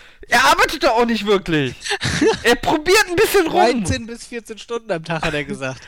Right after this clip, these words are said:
Speaker 1: Ja, als Hobby!
Speaker 2: Mhm.
Speaker 1: Du siehst doch, was bei rumkommt.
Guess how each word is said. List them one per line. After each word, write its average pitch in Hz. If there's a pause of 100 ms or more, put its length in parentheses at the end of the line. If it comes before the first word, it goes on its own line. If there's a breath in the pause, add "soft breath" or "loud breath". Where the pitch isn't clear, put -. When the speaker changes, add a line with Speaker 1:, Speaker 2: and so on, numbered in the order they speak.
(140 loud breath)
Speaker 1:
Ja, 214
als -
Hobby! 202 (260)
Speaker 2:
Mhm. 175 (200)
Speaker 1:
Du 254
siehst 330
doch, 262
was 247
bei 254
rumkommt. 226